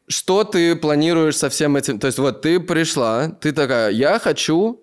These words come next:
то есть как, как я понимаю твой запрос, ты хочешь, э, делиться своими знаниями, да? Э, какой твой план и, э, в-, какое место в этом плане я играю, да? И как, и вообще, что ты,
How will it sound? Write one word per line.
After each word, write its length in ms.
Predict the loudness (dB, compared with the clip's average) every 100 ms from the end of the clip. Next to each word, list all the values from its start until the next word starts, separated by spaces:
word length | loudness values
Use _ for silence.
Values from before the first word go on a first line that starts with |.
| _
то 80 | -4
есть 140 | -2
как, 280 | -2 -2 -2
как 160 | -2 -2
я 80 |
понимаю 280 | 0 0 0
твой 140 | 0 -2
запрос, 360 | 0 -2 -2
ты 120 | -4 -2
хочешь, 400 | -2 -2 -4 -6 -18 -20 -20 _ _
э, 420 | 0 2 2 2 -2 -10 _ _ _
делиться 420 | -2 0 0 0
своими 300 | 0 0 0 0
знаниями, 520 | 0 -2 -2 -6 -10 _ _
да? 360 | -4 -4 -4 -10 -20 -20 _ -2
Э, 400 | 0 2 2 0
какой 320 | -2 0 2 2
твой 240 | 0 0
план 460 | 0 0 0 -2 -4 _ _ _ -4
и, 520 | 0 2 2 2 0 -2 -8
э, 480 | -2 2 2 2 2 0
в-, 480 | -4 -4 -4 -4
какое 260 | -4 0 0
место 260 | 2 0 -2
в 40 |
этом 200 | 0 0
плане 260 | 0 0 2
я 340 | 2 0 -2 -4
играю, 340 | -2 0 0
да? 120 | 0
И 120 | -2 -2
как, 160 | -2
и 60 | 0
вообще, 280 | 0 0 0
что 120 | 0
ты, 140 | -2